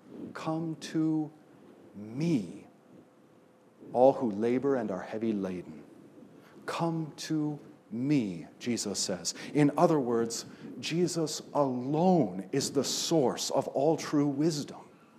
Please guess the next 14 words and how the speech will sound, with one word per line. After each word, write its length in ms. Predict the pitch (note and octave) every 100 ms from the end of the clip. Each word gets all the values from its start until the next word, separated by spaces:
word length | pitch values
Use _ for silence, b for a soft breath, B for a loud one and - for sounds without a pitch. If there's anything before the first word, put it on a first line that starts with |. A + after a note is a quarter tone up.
| - - - - - _ - -
Jesus 480 | F#3+ G3+ F#3 - -
alone 720 | D#3+ D#3+ D#3 D#3+ F#3+ D3+ G2+
reveals 600 | G#2+ A#2+ D3+ E3+ E3 D#3+ -
the 80 |
Father 500 | D3 - G3+ G#3 -
to 300 | E2+ - A2+
us, 360 | E2 - - - B B
showing 460 | - - G#3+ G#3 C#3
us 220 | A#2 - - - C3+
God 520 | F3 G3+ G#2 A2 C#3 -
as 200 | D3+ D3+
he 160 | F3
truly 560 | D#3+ - E3+ F3+ E3+ F3
is, 600 | - A3 B2 E2+ -